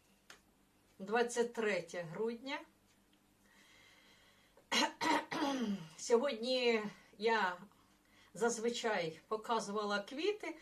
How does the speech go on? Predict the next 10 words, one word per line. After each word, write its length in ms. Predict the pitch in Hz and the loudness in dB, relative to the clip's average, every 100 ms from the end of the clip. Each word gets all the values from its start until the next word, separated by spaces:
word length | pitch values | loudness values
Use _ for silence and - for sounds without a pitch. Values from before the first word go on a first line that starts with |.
| - - - - | -16 -20 -20 -12
Ну, 140 | - | -4
я 140 | 381 277 | 0 0
трохи 300 | 294 277 285 | 2 0 0
поговорю, 580 | - 262 285 311 330 466 480 | 0 2 2 2 6 8 8
а 40 | 330 | 4
тоді 240 | 480 415 | 2 2
ще 120 | 294 | 2
й 40 | 285 | -2
покажу 500 | 233 233 208 233 233 _ _ _ _ - | -2 -2 0 -2 -4 _ _ _ _ -14
квіти. 520 | 170 170 165 165 165 | -10 -8 -8 -10 -16